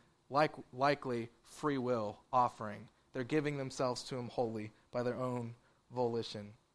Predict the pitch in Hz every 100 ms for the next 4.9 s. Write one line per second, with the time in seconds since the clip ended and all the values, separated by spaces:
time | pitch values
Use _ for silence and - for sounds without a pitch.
0 | _ _ _ _ _ - _ _ _ -
1 | 143 175 180 - 185 175 135 113 - _
2 | _ - 147 147 185 175 165 - 147 143
3 | 135 165 160 151 143 143 135 - 214 214
4 | 139 127 - - 135 135 - -